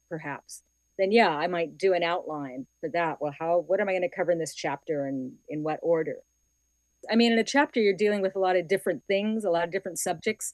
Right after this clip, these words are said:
But in these entries, you're just dealing with one thing. So it's already very focused. You know, you're writing about this album, or you're writing about how he got involved with the Lion King, or, you know, it's just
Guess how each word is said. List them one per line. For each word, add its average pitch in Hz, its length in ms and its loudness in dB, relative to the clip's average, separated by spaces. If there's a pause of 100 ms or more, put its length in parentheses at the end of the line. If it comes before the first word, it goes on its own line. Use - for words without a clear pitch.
(320)
But 220 100 4
in 240 100 8
these 233 160 4
entries, 233 400 2
you're 190 100 2
just - 220 -6
dealing 196 240 2
with 180 160 0
one 175 280 -2
thing. 143 360 -6
So 190 160 4
it's 190 120 2
already 196 380 4
very 147 340 -4
focused. - 460 -10
You 175 100 -4
know, 175 60 -6
you're 175 160 -2
writing 175 300 2
about 156 320 -4 (460)
this 175 180 2
album, 214 520 2 (280)
or 180 120 4
you're 175 140 2
writing 170 340 0
about 160 440 -2 (580)
how 202 140 2
he 196 60 4
got 185 160 2
involved 175 280 4
with - 80 -6
the 185 60 2
Lion 185 340 2
King, 131 400 -10
or, 165 340 0
you 196 120 2
know, 156 220 0
it's 180 140 -2
just - 320 0